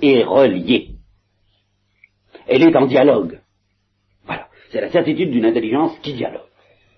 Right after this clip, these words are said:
avec la vérité divine. Le fait que notre intelligence dialogue avec la vérité divine parce que nous disons j'écoute, ce fait-là donne à notre intelligence une certitude qui, tout en étant compatible avec toutes les anxiétés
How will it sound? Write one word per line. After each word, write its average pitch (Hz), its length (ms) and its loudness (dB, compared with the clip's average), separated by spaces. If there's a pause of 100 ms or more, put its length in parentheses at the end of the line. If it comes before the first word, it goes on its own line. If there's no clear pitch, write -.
(140)
avec 107 380 -4 (1120)
la 110 100 -4
vérité 120 360 -2
divine. - 260 -16 (880)
Le 101 100 -6
fait 214 280 0
que 151 100 -2
notre 147 160 0
intelligence 127 460 -2
dialogue 147 340 4
avec 98 180 -2
la 87 80 -4
vérité 123 300 -2
divine 104 440 -4
parce 117 240 -8
que 151 80 0
nous 127 120 2
disons 113 280 -4
j'écoute, 233 400 -4 (420)
ce - 160 0
fait-là 147 400 0
donne 147 180 2
à 117 40 0
notre 104 180 -2
intelligence 117 440 -6
une 90 160 -12
certitude 185 680 -4 (320)
qui, 135 100 -8
tout 165 140 -2
en 160 140 2
étant 147 240 -4
compatible 147 420 -2
avec 104 200 -2
toutes 165 180 -4
les 113 120 -2
anxiétés 165 600 -6